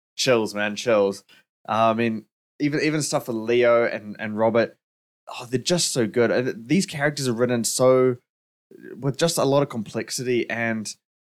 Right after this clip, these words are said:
you have to get really, really good actors to be able to pull it off. And what they do with the characters, I think it, it's just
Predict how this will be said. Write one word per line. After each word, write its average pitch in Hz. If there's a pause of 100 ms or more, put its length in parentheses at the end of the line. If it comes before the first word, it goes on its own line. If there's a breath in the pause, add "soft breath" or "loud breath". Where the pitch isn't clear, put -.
(240)
you 127
have -
to 143
get 123
really, 123
really 117
good 113
actors 92 (360)
to 135
be 123
able 117
to 113
pull 110
it 101
off. 90 (380)
And 110
what 127
they 123
do 113
with 107
the 117
characters, 95
I 101
think 98
it, 95
it's -
just -